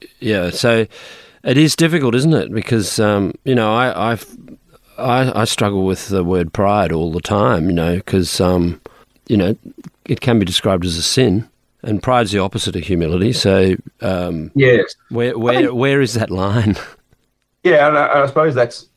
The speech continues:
Speaker 2: you know, I, I think it's confidence. You know, it's, it's confident but not cocky. You know, I, you see those people that breach it, and they just think,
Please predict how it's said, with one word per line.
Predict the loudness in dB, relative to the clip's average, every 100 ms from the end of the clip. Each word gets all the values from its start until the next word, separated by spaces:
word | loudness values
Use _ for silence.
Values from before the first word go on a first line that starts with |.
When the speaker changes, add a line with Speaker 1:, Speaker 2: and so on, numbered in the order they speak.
| -4
Speaker 2:
you |
know, | 0 2
I, | 2 2 0 0
I |
think | -2 -8
it's | -8 -8
confidence. | -8 -6 -8 -10 -12 -16 _ _ -12 -2
You |
know, | 2 2
it's, | 0 -6 -16
it's | -16 -16 -18 _ _
confident | -4 -2 -2 -2
but | 0
not | -2
cocky. | -2 -4 -4 -8 -12 _ -4
You |
know, | -2 0
I, | 2 0 -4 _ _ -8
you | -6
see | -2 2
those | 2 2
people | 0 0 0
that |
breach | 0 0 0 -2
it, | 0
and | 2
they | 2
just | 0 -2
think, | -2 -4